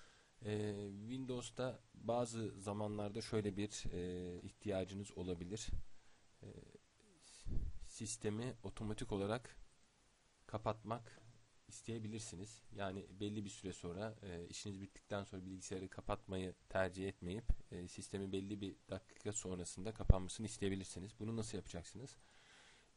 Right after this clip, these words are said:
E, Windows'un, e, komutlarından faydalanacaksınız tabii ki. Shutdown isimli komutu tanıyacağız bugün. E, bu komutu çalıştırmak için, e, Windows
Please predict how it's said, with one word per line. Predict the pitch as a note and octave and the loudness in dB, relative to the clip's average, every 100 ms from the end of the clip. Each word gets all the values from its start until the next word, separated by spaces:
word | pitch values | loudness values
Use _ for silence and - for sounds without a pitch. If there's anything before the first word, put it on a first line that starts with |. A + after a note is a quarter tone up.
| - | -6
E, | G2 G#2 | -2 0
Windows'un, | G#2 A2 A2 B2+ A#2+ A2+ G#2+ - - B2+ C#3 - | 0 2 4 4 6 6 6 0 -2 -2 -4 -6
e, | E2+ F2 F2+ | -4 -2 0
komutlarından | A2 G#2+ - G#2+ G#2+ G#2 | 2 2 4 6 6 4
faydalanacaksınız | G2+ F2 E2 E2+ E2 D#2+ - E2+ | 4 2 2 0 -4 -4 -6 -6
tabii | F2+ E2 | -6 -6
ki. | - C3+ - - - - - - | -6 -8 -8 -20 -20 -20 -20 -8
Shutdown | - B2 - - G#2 F#2+ | 2 4 4 6 8 6
isimli | - - G#2+ C3+ C#3 | 0 2 4 2 0
komutu | A2+ A2 - | 2 2 0
tanıyacağız | G#2 F2 E2 D#2+ D#2+ | -2 -2 -2 -4 -6
bugün. | F2 C#3 G3 - - - - - - - - - | -8 -8 -10 -18 -20 -20 -20 -20 -20 -20 -18 -6
E, | G2 A2+ | -4 -4
bu | |
komutu | C3 C3 B2+ | 0 0 0
çalıştırmak | - A#2+ - A#2+ A#2+ A#2+ | 2 2 2 2 0 0
için, | - B2+ - - - - - - - - - | -2 -4 -6 -16 -20 -20 -20 -20 -20 -20 -10
e, | F#2+ G2 G2 G2 | -4 -2 0 0
Windows | G2 A#2 A#2 A2+ A2 A2+ | -2 -2 2 2 2 -2